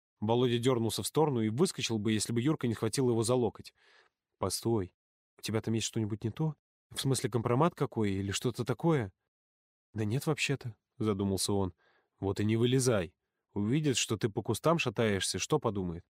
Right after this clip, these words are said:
«Да черта с два я буду тут прятаться, пока кто-то роется в моей комнате». Володя выскочил из кустов вовремя. Маша вышла минуту спустя и столкнулась с Володей в дверях.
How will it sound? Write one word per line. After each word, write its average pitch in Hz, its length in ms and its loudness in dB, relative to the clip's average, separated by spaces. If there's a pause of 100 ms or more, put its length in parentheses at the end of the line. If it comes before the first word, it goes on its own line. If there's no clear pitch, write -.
(200)
«Да 113 60 -6
черта 170 300 -2
с 165 80 -2
два 180 240 4
я 117 120 0
буду 113 220 -2
тут - 220 -6
прятаться, 139 420 -2
пока 123 240 -2
кто-то 147 340 -2
роется 151 300 0
в 117 40 -4
моей 151 160 2
комнате». 107 540 -2 (400)
Володя 135 380 4
выскочил 139 420 0
из 113 80 -2
кустов 127 360 -2
вовремя. 98 480 0 (360)
Маша 143 360 2
вышла 120 400 0
минуту 117 400 0
спустя 160 400 0
и - 20 -2
столкнулась 127 480 -2
с - 80 -6
Володей 113 300 2
в 101 60 -6
дверях. 98 460 -2